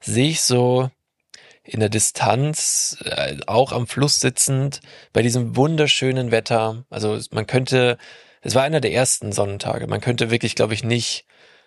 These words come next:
zufriedener in der Mittagspause sein, außer sie ist zu kurz, aber es war wirklich, wirklich tolle Stimmung, so, ah, endlich wieder draußen, endlich die Sonne auf der Haut fühlen, einfach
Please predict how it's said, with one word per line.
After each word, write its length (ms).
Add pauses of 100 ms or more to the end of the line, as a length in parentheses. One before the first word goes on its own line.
(160)
zufriedener 840
in 80
der 80
Mittagspause 640
sein, 300
außer 460 (280)
sie 180
ist 140
zu 100
kurz, 300
aber 320 (640)
es 140
war 100
wirklich, 480
wirklich 720 (320)
tolle 300
Stimmung, 580
so, 320
ah, 300
endlich 340
wieder 140
draußen, 340
endlich 160
die 100
Sonne 320
auf 120
der 160
Haut 220
fühlen, 300
einfach 260